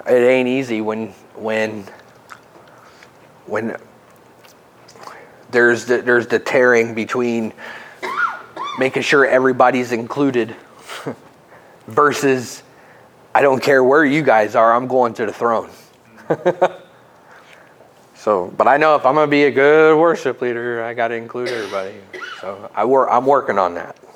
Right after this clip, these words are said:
I'm working on that. And I got some good people on my side that help me.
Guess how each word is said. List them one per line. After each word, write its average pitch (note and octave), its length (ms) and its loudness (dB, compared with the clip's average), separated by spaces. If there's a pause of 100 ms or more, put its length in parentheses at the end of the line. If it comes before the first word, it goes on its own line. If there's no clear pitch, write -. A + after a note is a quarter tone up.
(160)
I'm E4+ 120 -10
working - 240 -4
on - 140 -14
that. - 140 -18 (1120)
And A#2 120 -2
I A2+ 100 4
got A2+ 260 2
some A#2 200 -12
good B2+ 320 2
people A#2 500 -4 (600)
on A2 160 0
my G2+ 120 4
side G#2 380 2
that G2 220 -2
help A2 260 0
me. - 140 -18